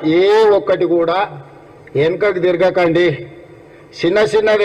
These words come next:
ఏదైనా ఎట్లాగో సార్ మెజారిటీతోనే గెలిపిస్తారులే సార్ విషయాన్ని మీరు గిన అక్కడిక్కడ ఏమన్నా పెళ్ళిళ్ళకు, పేరంటాలకు, దావతులకు, లేకపోతే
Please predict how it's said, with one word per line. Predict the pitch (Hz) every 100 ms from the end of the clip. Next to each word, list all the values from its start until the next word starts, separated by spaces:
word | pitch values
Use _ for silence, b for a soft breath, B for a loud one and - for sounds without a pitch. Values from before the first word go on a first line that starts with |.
| 208
ఏదైనా | 208 202
ఎట్లాగో | 196 185 202 202
సార్ | 185 190 196
మెజారిటీతోనే | 190 190 196 190 175 190
గెలిపిస్తారులే | 185 175 175 180 190 180 175
సార్ | 170 175
విషయాన్ని | 175 175 180 175
మీరు | 170 165
గిన | 170 180
అక్కడిక్కడ | 170 165 170 170
ఏమన్నా | 165 160 156 143 B B B -
పెళ్ళిళ్ళకు, | 165 175 175 165 170
పేరంటాలకు, | 170 165 165 165 165 165 156
దావతులకు, | 160 156 165 165 165 156 160
లేకపోతే | 160 156 151 147 160 143